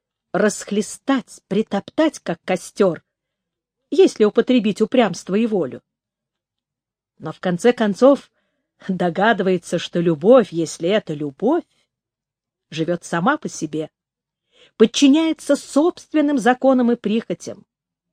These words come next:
и сладу с ней нет, даже если выглядит со стороны как помешательство. Впрочем, вполне возможно, что это и есть какой-то вид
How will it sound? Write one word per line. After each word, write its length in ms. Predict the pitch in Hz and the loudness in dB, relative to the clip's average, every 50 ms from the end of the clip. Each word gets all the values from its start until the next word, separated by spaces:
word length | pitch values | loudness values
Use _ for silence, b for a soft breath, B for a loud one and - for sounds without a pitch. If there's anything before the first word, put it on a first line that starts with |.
| _ _ _ _ _ _ _ | _ _ _ _ _ _ _
и 120 | - 160 160 | -8 -8 -8
сладу 680 | - - - - 175 170 185 254 330 370 370 320 330 | -8 -10 -10 -8 -4 0 2 4 4 2 2 0 -2
с 200 | 285 - - - | -4 -4 -8 -8
ней 380 | 226 233 233 240 247 247 240 - _ _ _ _ _ _ _ _ - | -4 -4 -2 -2 -4 -6 -8 -10 _ _ _ _ _ _ _ _ -18
нет, 340 | 147 151 160 170 170 - _ _ _ _ _ _ _ _ _ _ _ _ _ _ _ _ b b b b b b b | -14 -10 -8 -8 -10 -10 _ _ _ _ _ _ _ _ _ _ _ _ _ _ _ _ b b b b b b b
даже 380 | b 175 151 339 403 403 - 370 | b 2 6 6 6 6 6 6
если 380 | 330 294 330 330 - - 262 | 6 6 6 4 2 2 0
выглядит 600 | 240 196 247 330 311 220 208 220 208 - 190 175 | 2 6 6 6 6 4 2 -2 -2 -2 -4 -4
со 140 | - - 180 | -4 -6 -8
стороны 580 | 175 - - 175 165 170 165 165 226 311 349 330 _ _ _ _ _ _ _ _ _ _ _ _ _ | -8 -8 -6 -6 -4 -4 -2 0 0 0 0 -2 _ _ _ _ _ _ _ _ _ _ _ _ _
как 200 | - 311 320 - | -2 -2 0 0
помешательство. 920 | - 277 233 233 220 - - 165 143 - - - - - - _ _ - - _ _ _ _ _ _ _ _ _ _ _ _ _ _ _ _ _ _ _ _ _ _ _ _ _ _ _ _ _ _ _ | 0 0 2 2 0 -2 -6 -10 -10 -12 -16 -20 -20 -20 -20 _ _ -20 -20 _ _ _ _ _ _ _ _ _ _ _ _ _ _ _ _ _ _ _ _ _ _ _ _ _ _ _ _ _ _ _
Впрочем, 480 | _ _ - 330 339 359 349 - 381 359 | _ _ 2 4 4 4 4 2 0 0
вполне 340 | - 392 370 320 320 320 | 2 2 2 2 2 2
возможно, 600 | 302 330 330 277 254 226 233 220 214 220 247 247 | 2 2 2 2 2 2 2 2 2 0 0 -2
что 200 | 240 - - - | -2 0 2 6
это 240 | 240 277 294 - - | 6 6 6 6 4
и 100 | 320 320 | 4 6
есть 400 | 311 240 220 247 254 240 - _ | 6 4 4 4 2 2 0 _
какой-то 460 | - - 269 254 - 262 262 247 - | 0 0 0 2 2 0 0 2 2
вид 340 | 247 214 247 254 262 - _ | 0 2 2 0 0 -2 _